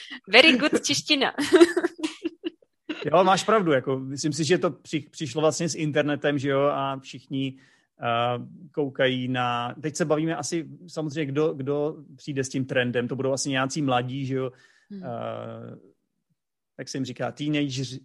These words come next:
Speaker 2: teenageři, což je taky
Speaker 1: Hmm.
Speaker 2: takový krásný český slovo, teenageři.
Speaker 1: <laughs>
Speaker 2: A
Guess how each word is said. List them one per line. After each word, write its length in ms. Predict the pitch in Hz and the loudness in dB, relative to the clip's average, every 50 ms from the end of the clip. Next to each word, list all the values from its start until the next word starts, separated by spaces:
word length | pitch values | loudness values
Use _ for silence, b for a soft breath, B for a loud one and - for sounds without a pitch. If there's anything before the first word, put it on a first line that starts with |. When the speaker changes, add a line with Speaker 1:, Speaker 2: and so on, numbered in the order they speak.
| _ _ - | _ _ -10
Speaker 2:
teenageři, 580 | 160 156 156 156 156 156 147 139 135 127 165 | -8 -6 -4 -2 -2 -2 -2 -2 -2 -2 -2
což 360 | 156 - 165 156 - - - - | -2 -2 -4 -4 -4 -6 -4 -4
je 80 | 202 | -4
taky 240 | - 160 127 - - | -4 -4 -6 -4 -2
Speaker 1:
Hmm. 120 | 220 147 | -2 -2
Speaker 2:
takový 260 | 196 196 160 147 151 147 | -2 -2 -4 -4 -4 -4
krásný 400 | - 165 151 147 139 - 160 151 | 0 0 0 0 0 -2 -6 -6
český 320 | - 160 156 - - 165 | -6 -8 -8 -8 -10 -10
slovo, 240 | 135 - 160 147 156 | -10 -8 -8 -8 -8
teenageři. 760 | - - 165 151 156 156 151 156 151 - 131 139 139 131 131 | -8 -8 -8 -6 -6 -4 -4 -4 -4 -4 -2 -2 -4 -4 -4
Speaker 1:
<laughs> 1120 | 262 220 - 220 220 202 - 233 - - - _ _ _ _ _ _ _ _ _ - - | -4 -6 -6 -8 -10 -12 -12 -14 -14 -16 -20 _ _ _ _ _ _ _ _ _ -10 -4
Speaker 2:
A 320 | 214 139 143 143 139 143 | -2 0 2 2 2 2